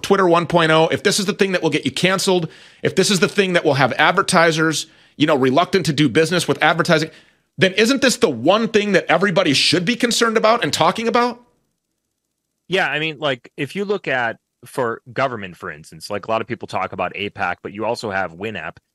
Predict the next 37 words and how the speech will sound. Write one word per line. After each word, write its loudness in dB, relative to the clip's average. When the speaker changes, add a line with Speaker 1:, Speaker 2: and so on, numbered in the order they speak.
Speaker 2:
apac -2
is -12
just -10
a, -4
a, -14
ju-, -12
just -14
one -4
of -6
the -8
biggest -4
parts -4
of -10
the, -10
what -8
we -12
call -6
the -14
Israel -8
lobby. -12
And -4
it -6
was -6
rated -4
the -8
most -4
powerful -4
lobby -2
in -10
Congress -6
in -12
nineteen -8
ninety-seven -8
and -18
two -10
thousand -6
three. -12